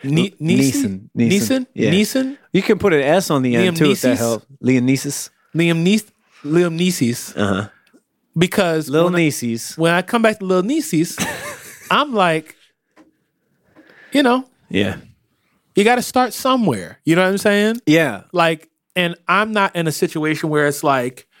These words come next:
Speaker 1: it's all good, it's perfect, but I think that there's some, there's a conversation to have here that is like, more of this.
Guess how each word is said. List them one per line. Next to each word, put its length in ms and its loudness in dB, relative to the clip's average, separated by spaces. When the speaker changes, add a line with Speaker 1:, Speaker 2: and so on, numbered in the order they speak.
Speaker 1:
it's 260 2
all 280 2
good, 400 2
it's 120 -10
perfect, 460 0
but 120 2
I 80 2
think 280 -2
that 140 -4
there's 200 2
some, 380 0
there's 180 0
a 20 -12
conversation 720 -2
to 80 -2
have 460 0
here 480 -2
that 180 2
is 180 -2
like, 420 0
more 440 4
of 220 -4
this. 600 -8